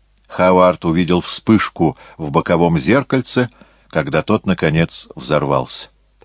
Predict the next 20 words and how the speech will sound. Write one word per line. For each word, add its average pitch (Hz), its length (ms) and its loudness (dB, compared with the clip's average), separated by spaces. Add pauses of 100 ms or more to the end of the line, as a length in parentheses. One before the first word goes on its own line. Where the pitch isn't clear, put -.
(600)
Он 104 240 0
благодарил 104 560 2
Бога, 87 520 2
что, 85 320 -2
несмотря 90 640 2
на 90 100 2
простреленный 82 840 -2
скат, - 540 -2 (420)
второй 98 500 2
грузовик 113 580 0
оказался 80 760 -2
на 73 120 -2
ходу. 69 460 -6 (2000)
Хавард 101 580 2
не 90 100 0
желал 90 320 2
оставаться 90 600 -2
на 82 120 -2
месте 90 320 -2
побоища 90 680 0